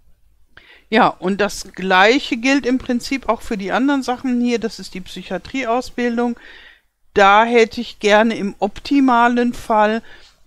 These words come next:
einen Psychiater, der hier alles voll hat mit Psychiatrie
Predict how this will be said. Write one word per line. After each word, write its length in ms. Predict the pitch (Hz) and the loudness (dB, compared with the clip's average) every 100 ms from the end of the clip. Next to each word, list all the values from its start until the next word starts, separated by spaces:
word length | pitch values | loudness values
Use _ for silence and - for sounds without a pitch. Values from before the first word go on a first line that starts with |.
| - | -2
einen 220 | 196 220 | 2 2
Psychiater, 680 | 214 - 214 - 180 214 277 | -2 -8 -8 -2 -2 0 0
der 120 | 220 | 0
hier 260 | 220 220 - | 0 -2 -4
alles 360 | 175 233 277 - | -2 -4 -6 -14
voll 480 | - - 180 226 | -12 -2 0 0
hat 340 | 262 277 - - | -2 -4 -4 -6
mit 300 | 233 233 - - | -4 -6 -10 -16
Psychiatrie 880 | - 214 - 180 - - 190 311 | -10 -8 -6 -8 -8 -8 -2 -2